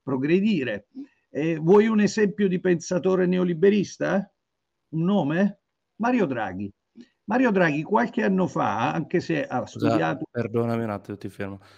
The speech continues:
Speaker 2: Cosa c'entra Reagan con Draghi?
Speaker 1: Beh, ti faccio un esempio banalissimo.
Speaker 2: Poi magari torniamo
Speaker 1: Eh,
Speaker 2: anche su occupazione e inflazione.
Speaker 1: Sì, sì, sì, sì. Eh, cosa c'entra Reagan con Draghi?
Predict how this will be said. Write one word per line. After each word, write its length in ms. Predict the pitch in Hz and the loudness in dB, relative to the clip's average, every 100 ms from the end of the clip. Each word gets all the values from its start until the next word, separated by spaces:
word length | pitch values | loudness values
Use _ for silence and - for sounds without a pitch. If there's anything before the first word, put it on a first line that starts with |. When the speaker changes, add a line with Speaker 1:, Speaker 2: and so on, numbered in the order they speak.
| _ | _
Speaker 2:
Cosa 220 | - 113 | -8 -6
c'entra 380 | 107 107 104 127 | -6 -6 -6 -6
Reagan 340 | 127 101 104 98 | -6 -6 -8 -8
con 220 | 95 95 | -10 -10
Draghi? 380 | 90 85 87 107 _ _ _ _ _ _ _ _ _ _ _ _ | -10 -12 -14 -20 _ _ _ _ _ _ _ _ _ _ _ _
Speaker 1:
Beh, 320 | - 226 - _ _ _ _ _ _ | 0 0 -2 _ _ _ _ _ _
ti 100 | - | -6
faccio 260 | 156 147 170 | -4 -2 -2
un 60 | |
esempio 360 | 160 185 175 180 | -2 -2 0 -2
banalissimo. 840 | 135 139 170 156 123 - 117 107 _ _ - | 0 -2 0 -2 -4 -8 -10 -12 _ _ -16
Speaker 2:
Poi 120 | 107 | -8
magari 320 | 110 107 107 | -4 -2 -4
torniamo 380 | 107 104 101 160 | -6 -8 -4 -2
Speaker 1:
Eh, 20 | |
Speaker 2:
anche 220 | 143 117 | -4 -8
su 120 | 95 | -10
occupazione 880 | 98 - 95 98 - 101 95 95 90 | -14 -14 -10 -10 -10 -10 -8 -8 -10
e 60 | 90 | -12
inflazione. 640 | 92 - 90 - - 85 | -14 -12 -12 -12 -14 -12
Speaker 1:
Sì, 140 | 285 254 | -8 -6
sì, 200 | 247 233 | -4 -6
sì, 200 | - 247 | -8 -8
sì. 360 | - 160 127 _ _ _ _ _ | -6 -10 -10 _ _ _ _ _
Eh, 800 | - - - - - - - - _ | -14 -10 -8 -10 -12 -16 -20 -20 _
cosa 240 | 175 175 | -4 -2
c'entra 420 | 202 214 196 196 196 | 0 0 0 0 0
Reagan 380 | 202 190 190 | 2 2 0
con 200 | 175 202 | 0 -2
Draghi? 640 | 170 208 165 127 123 202 | 0 0 0 0 -2 -2